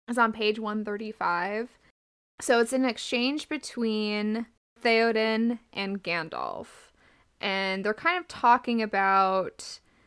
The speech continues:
Éomer being a stand-up guy and defying Wormtongue's, like, nonsensical counsel when he's trying to sort of subvert Theoden's actual power. And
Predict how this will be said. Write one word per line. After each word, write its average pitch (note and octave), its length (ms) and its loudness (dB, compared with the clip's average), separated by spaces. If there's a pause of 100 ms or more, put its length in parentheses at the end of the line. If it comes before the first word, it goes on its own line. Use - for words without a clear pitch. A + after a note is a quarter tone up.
(340)
Éomer A#3+ 580 6
being A3 220 2
a A3+ 60 2
stand-up G#3+ 440 -2
guy G3 500 6
and G3+ 260 0
defying G3+ 580 0
Wormtongue's, F#3+ 880 -6
like, F#3 220 -6 (100)
nonsensical F#3+ 720 -6
counsel F3+ 680 -2
when F3+ 140 -6
he's G3 140 -6
trying E3+ 220 -6
to E3+ 80 -6
sort F3+ 180 -4
of E3+ 100 -6
subvert F#3 840 -6
Theoden's E3+ 540 -4
actual - 400 -6 (120)
power. G3 480 0 (760)
And G3 680 0